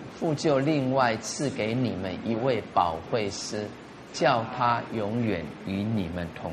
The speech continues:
在。”哇，这个只有一个的圣灵是保惠师，是与我们同在的。他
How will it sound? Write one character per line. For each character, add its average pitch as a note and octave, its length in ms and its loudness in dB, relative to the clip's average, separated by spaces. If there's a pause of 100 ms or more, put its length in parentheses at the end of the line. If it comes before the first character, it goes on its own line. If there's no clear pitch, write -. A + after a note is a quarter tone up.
(120)
在。” D#3+ 180 2 (340)
哇， G2+ 200 4
这 C3+ 120 0
个 A#2 100 2
只 - 360 -2
有 A#2 200 4
一 A#2+ 100 -2
个 A#2 140 0
的 G2+ 100 0
圣 G2 340 0
灵 E2 100 -4 (400)
是 A2 280 -2 (200)
保 F2+ 160 6
惠 A2 220 4
师， G2+ 280 -2 (300)
是 A2+ 300 -2 (260)
与 A#2+ 160 6
我 A#2+ 60 2
们 F#2+ 160 -2
同 F#2 300 -4
在 G2 200 2 (100)
的。 E2 80 -8 (340)
他 C#3 280 6